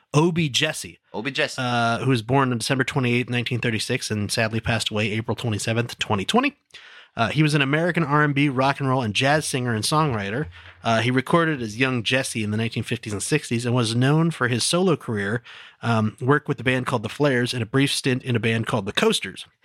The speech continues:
Speaker 1: He later and performed, uh, he later performed and recorded, uh, jazz as a,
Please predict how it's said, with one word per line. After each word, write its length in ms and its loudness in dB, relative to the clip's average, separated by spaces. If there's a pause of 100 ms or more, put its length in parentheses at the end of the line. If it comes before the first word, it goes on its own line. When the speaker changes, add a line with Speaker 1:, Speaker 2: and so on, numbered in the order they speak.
(120)
Speaker 1:
He 140 4
later 280 2
and 200 0
performed, 480 0
uh, 160 2
he 160 0
later 200 2
performed 360 0
and 80 0
recorded, 580 0
uh, 180 2
jazz 520 -2
as 320 -2
a, 200 -4